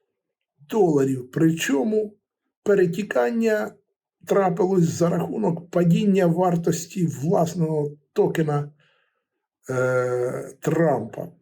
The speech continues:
Отже, така от дивна історія,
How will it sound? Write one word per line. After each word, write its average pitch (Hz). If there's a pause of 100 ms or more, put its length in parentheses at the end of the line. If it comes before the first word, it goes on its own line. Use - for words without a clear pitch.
(560)
Отже, 151 (920)
така 170
от 131
дивна 160
історія, 127